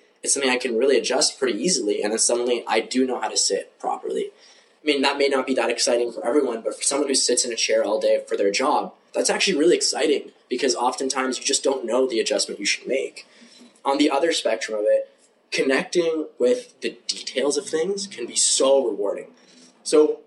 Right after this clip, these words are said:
I remember the experience of going to a food festival,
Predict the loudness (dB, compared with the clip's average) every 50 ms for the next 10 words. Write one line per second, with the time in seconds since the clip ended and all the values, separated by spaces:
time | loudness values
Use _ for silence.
0 | _ _ _ -2 0 2 2 2 2 2 2 2 2 2 2 2 2 2 2 2
1 | 2 2 2 0 0 0 -2 -2 -2 -2 -2 -2 -2 -4 -4 -6 -6 -6 -2 -2
2 | -2 -2 0 -2 -2 -2 -2 -4 -6 -4 -2 0 0 0 -2 -4 -8 -8 -8 -10
3 | -10 -16 -16